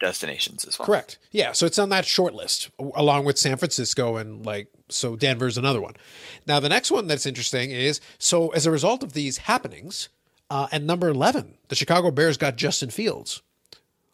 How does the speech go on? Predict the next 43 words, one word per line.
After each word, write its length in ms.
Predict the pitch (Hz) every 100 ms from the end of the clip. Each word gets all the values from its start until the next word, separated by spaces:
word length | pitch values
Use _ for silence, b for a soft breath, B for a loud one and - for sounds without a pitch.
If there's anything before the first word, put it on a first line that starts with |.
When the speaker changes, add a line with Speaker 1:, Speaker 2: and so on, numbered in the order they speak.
| _ -
Speaker 2:
who 120 | 165
is 120 | 156
pretty 220 | - 269
highly 280 | 302 262 262
regarded 400 | 214 139 220 254
by 100 | 123
some 160 | 120 120
folks 300 | 120 110 -
as 240 | 117 110 117
a 40 |
potential 340 | - 151 135 131
quarterback, 560 | - 139 127 117 -
uh, 280 | 104 107 101 - _ - -
prospect, 520 | - 160 - - - - B B B
uh, 180 | 131 123
out 100 | 139
of 60 | 131
Ohio 300 | 127 135 127
State. 380 | 113 196 170 - B B B B B
Uh, 180 | 156 143
we'll 120 | 139
have 120 | 175 175
to 80 |
see. 280 | 147 247 - - -
But 140 | 156
if 120 | 165
he 60 | 165
turns 260 | - 196 175
out 140 | 180
to 60 | 156
be 80 | 147
a 40 |
decent 360 | 120 156 - 127
quarterback, 500 | 156 240 131 123 - b -
that 200 | 160 208
is, 300 | 311 151 143
I 80 | 151
was 140 | 147
thinking 220 | 214 214
about 200 | 147 147
it 60 | 135
on 80 | 127
Friday. 340 | 190 214